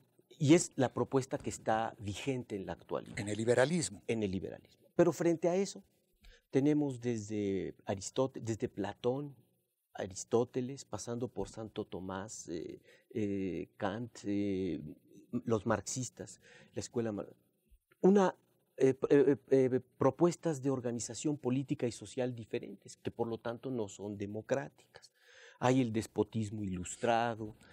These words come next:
Speaker 1: hay la idea de que ciertos, eh, son los, los, los, eh,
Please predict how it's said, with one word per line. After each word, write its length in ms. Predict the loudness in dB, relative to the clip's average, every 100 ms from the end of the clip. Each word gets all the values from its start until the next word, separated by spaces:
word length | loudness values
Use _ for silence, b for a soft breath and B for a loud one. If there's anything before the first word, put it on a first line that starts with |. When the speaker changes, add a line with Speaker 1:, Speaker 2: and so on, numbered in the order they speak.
| B
Speaker 1:
hay 160 | 4 6
la 120 | 6
idea 280 | 4 2 2
de 120 | 0
que 380 | -2 0 0 0 -8
ciertos, 920 | -12 -4 -2 6 8 6 0 0 0 -2 b -12 0
eh, 400 | 4 6 6 4
son 300 | 2 0 0
los, 300 | 0 -2 -6 b b
los, 380 | -2 -2 -2 -12 -10
los, 440 | -4 -4 -6 -8
eh, 300 | -6 -4 -6